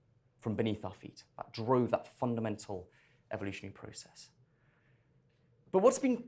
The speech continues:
puzzling paleontologists for, for quite a while, and we've only really started to understand this now, is,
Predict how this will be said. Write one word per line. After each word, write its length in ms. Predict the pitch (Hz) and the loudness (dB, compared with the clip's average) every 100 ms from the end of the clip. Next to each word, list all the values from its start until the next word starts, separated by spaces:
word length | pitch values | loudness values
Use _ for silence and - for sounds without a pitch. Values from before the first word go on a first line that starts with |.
| - - | -16 -2
puzzling 440 | - 226 190 156 | 4 6 8 6
paleontologists 840 | 139 143 131 135 127 120 120 - - _ | 8 6 4 6 4 6 2 2 -6 _
for, 220 | - 135 120 | -4 0 0
for 140 | 127 | -2
quite 260 | - 135 110 | 2 6 6
a 60 | |
while, 160 | 120 131 | 8 8
and 80 | 120 | 8
we've 100 | 143 | 6
only 140 | 170 | 6
really 420 | 143 143 175 156 | 6 10 12 12
started 380 | 151 143 135 - | 6 4 2 0
to 80 | 127 | -4
understand 680 | 113 - 160 185 165 117 - _ - | -4 -4 -4 -2 0 -2 -6 _ -18
this 200 | 110 113 | -14 -8
now, 300 | 104 101 - | -6 -4 0
is, 300 | 131 113 | 2 2